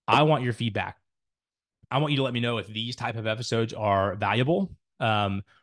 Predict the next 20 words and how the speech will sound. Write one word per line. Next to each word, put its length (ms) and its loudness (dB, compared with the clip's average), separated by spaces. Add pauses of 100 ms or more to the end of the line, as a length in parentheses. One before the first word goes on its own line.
(260)
this 220 -4
is 80 0
the 100 -2
type 220 0
of 80 -2
stuff 200 -2
that 100 0
I 60 -2
really 200 -4
love 320 -6
talking 380 -6
about. 400 -2
And 120 -4
so 340 2
to 120 -6
get 240 -4
your 220 -2
feedback 420 -2
on 200 -2
it 120 -4